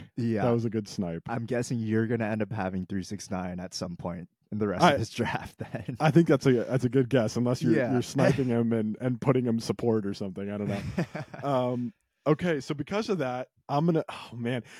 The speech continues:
Speaker 2: See, this is where it's like, I, I don't, I don't know. This, this is where I'm gonna, I'm gonna run support now, just so that
Speaker 1: Okay.
Speaker 2: I get a, a, a priority pick on this. I'm gonna go Mickey X.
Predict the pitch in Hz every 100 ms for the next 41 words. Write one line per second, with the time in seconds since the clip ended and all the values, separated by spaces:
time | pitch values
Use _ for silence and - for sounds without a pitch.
0 | - - 185 170 196 220 175 180 165 -
1 | 143 117 - _ _ _ _ _ _ _
2 | - - 123 139 131 113 117 113 98 90
3 | 95 170 196 185 190 180 180 175 165 -
4 | 143 175 156 143 151 156 160 165 180 _
5 | _ - 147 - 190 - 113 95 98 110
6 | _ - 143 113 151 135 139 135 131 -
7 | _ _ 127 120 120 107 - 127 131 123
8 | 127 131 120 - 131 123 101 98 104 -
9 | - 139 165 151 151 151 147 123 143 147
10 | 143 147 90 - -